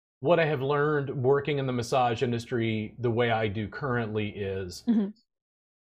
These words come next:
Speaker 1: I irritate people all the time, but I don't,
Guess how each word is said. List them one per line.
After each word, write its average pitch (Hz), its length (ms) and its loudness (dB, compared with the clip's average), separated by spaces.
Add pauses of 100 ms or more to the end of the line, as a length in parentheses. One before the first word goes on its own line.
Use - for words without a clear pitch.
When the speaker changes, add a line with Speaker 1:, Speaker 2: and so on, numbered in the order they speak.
(380)
Speaker 1:
I 135 200 0
irritate 180 540 6
people 139 260 0
all 131 100 4
the 120 100 -2
time, 131 360 -2
but 120 100 4
I 117 60 2
don't, 127 200 0